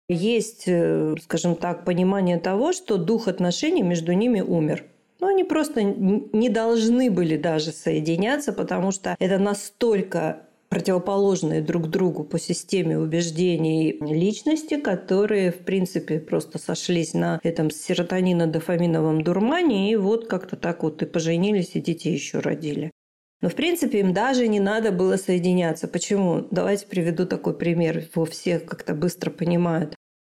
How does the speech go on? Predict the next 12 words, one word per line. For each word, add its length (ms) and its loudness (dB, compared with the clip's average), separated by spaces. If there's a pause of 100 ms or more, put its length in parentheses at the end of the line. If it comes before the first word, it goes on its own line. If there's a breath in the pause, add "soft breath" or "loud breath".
(140)
Ну 100 2
вот 160 0
есть 220 0
майонез, 520 2
да, 220 -2
прекрасный 580 -2
продукт. 640 -4 (240)
Майонез — 680 0 (100)
это 500 0
результат 880 0 (140)
того, 380 2
что 640 0